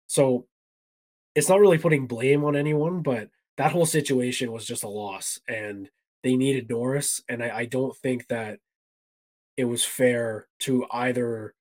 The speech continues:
him or the team to kind of throw him back in that situation and then just have him get injured again. Like, it's, it's not a good look. And again, of course, it happened the year before with Shane Pinto, another young center and another shoulder, injuring it on a faceoff. So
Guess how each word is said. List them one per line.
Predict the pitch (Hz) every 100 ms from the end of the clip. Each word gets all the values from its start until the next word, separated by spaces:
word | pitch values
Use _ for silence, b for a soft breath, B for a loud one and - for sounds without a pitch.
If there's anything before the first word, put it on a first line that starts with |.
| -
him | 151 135 127
or | 131
the | 117
team | - 135 123 110
to | 104
kind | 120 120 113
of | 104 104 _ _ _ _ -
throw | 147 139
him | 120
back | 131 127 127
in |
that | 117 113
situation | 131 123 117 123 127 120
and |
then | 113
just | 110 127
have | 123
him | 110
get | 113
injured | 110 120 120
again. | 107 185
Like, | 180
it's, | 117 -
it's | 139
not | 165 175
a |
good | 156
look. | 131 139 117 - _ -
And | 139
again, | 147 151 156 143
of | 131
course, | - 156 139
it | 131
happened | 139 139
the | 127
year | 131
before | 120 139 135
with | 123
Shane | - 120
Pinto, | 117 151 151 123 117 _ _ -
another | 123 131 135
young | 123 123
center | 131 117 117 113 _ _
and | 135
another | 127 123 117
shoulder, | - 143 123 98 - _ _ _ _ -
injuring | 151 143 143 139
it |
on | 135 127
a |
faceoff. | - 131 123 104 95 -
So | 143 110